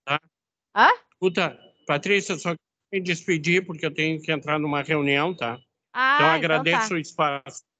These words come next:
Speaker 2: Ok, então tá. Então,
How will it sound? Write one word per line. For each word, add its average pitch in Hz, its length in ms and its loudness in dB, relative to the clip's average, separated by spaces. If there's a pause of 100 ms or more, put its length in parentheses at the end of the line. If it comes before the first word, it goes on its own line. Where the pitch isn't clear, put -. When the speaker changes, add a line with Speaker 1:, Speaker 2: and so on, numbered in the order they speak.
(1000)
Speaker 2:
Ok, 254 680 -8
então 214 360 -8
tá. 185 280 -4 (600)
Então, 294 380 -2